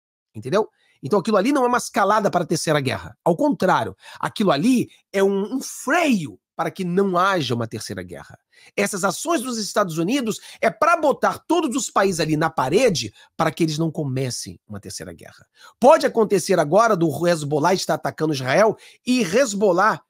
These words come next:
ser atacado por Israel. Aí a gente pode ter um conflito entre a Líbia, que tá ali do lado.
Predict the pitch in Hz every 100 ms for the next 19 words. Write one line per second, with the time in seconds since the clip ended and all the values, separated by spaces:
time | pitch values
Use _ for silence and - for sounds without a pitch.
0 | _ - 202 185 190 - 165 160 165 156
1 | 165 107 - _ _ - 151 156 143 -
2 | 160 131 151 143 143 123 165 160 160 190
3 | 180 196 123 90 _ _ - 123 156 147
4 | 147 165 151 101